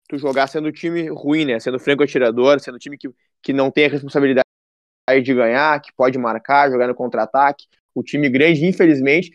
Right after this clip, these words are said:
com a obrigação de vencer, ele tem que ir pra cima, ele pega o adversário fechado, ele tem que criar, ele tem que achar algum espaço,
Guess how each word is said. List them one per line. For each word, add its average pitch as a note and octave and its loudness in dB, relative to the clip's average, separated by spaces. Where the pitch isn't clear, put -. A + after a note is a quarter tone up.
com D3 -2
a - 2
obrigação D#3+ 2
de D#3 2
vencer, C#3+ -2
ele E3 4
tem F3 -2
que E3+ -6
ir - -4
pra B2+ -2
cima, D3 -2
ele B2+ -2
pega D3+ 0
o - 4
adversário D3+ 2
fechado, D3 -2
ele D3 -2
tem D3+ -4
que D3 -12
criar, C3+ 0
ele C3 -4
tem D#3+ -10
que D#3+ -6
achar D3+ -4
algum C#3 -6
espaço, D3+ -4